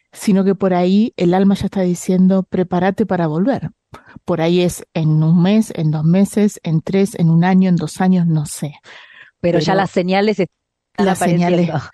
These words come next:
Speaker 1: la señal está
Speaker 2: Claramente.
Speaker 1: Sí,
Speaker 2: Claro.
Speaker 1: sí, sí, sí. Así que para ir a
Speaker 2: Sí.
Speaker 1: hacer el programa a la radio. <laughs>
Speaker 2: Eh, eh, sí, sí, en vivo, en presencia.
Speaker 1: En vivo, ahí con Claudio, <laughs> sí,
Speaker 2: Muy
Speaker 1: con
Speaker 2: ins-, con
Speaker 1: Cristina.
Speaker 2: Claudio, sí.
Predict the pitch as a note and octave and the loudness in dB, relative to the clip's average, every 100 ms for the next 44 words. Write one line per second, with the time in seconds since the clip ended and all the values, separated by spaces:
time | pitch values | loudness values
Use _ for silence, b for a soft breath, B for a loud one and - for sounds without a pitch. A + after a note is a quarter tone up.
0 | b b - G3 F#3 - G3 G#3 A3+ F3 | b b -4 0 0 0 0 2 2 0
1 | F3+ F3 G#3+ D#3 D3+ C#3 C#3 D3+ _ - | 0 0 0 -2 -6 -10 -10 -12 _ -16
2 | - F#3 G#3 A3 F#3 G#3 G3+ F#3 G#3+ - | -4 0 2 0 0 -2 -2 0 0 0
3 | A#3 - A#3+ G#3 F#3 - F#3+ G#3 F#3 G3 | -2 0 -2 -2 -4 -2 -2 0 0 0
4 | A3+ A3 A3 A3 G#3 F#3+ F#3 A3 B3 A3 | 0 0 0 0 0 -2 0 2 2 2
5 | F#3+ F#3 G#3 F3 E3+ F#3+ - F4 - D4 | 0 -2 -4 -4 -6 -8 -4 -4 -2 -4
6 | - D4+ - C#4+ - C#4 - - - - | -2 -6 -4 -8 -6 -8 -6 -6 -2 -4
7 | - G#3 C4 A3+ D4 A#3 B3+ D4+ C#4+ B3 | -2 -4 -2 0 0 0 2 2 2 2
8 | G#3 F#3 F#3 F3+ A3 A3 E4 G3 G3+ C4 | 2 2 2 0 -2 0 0 0 2 2
9 | C#4+ G#3 F3+ F3+ F#3+ A#3+ G#3+ G#3+ G3+ A#3 | 2 2 0 0 0 -2 -2 -4 -2 -2
10 | A3 F3+ F3+ - - - C4+ B3 C4 D4 | 0 0 -2 -2 -6 -8 -4 -2 0 -2
11 | - B3+ A#3 A#3 A3+ F#3 G3+ D4+ A#3+ B3+ | 0 -2 -2 -2 0 0 0 0 -2 -2
12 | C4+ | 0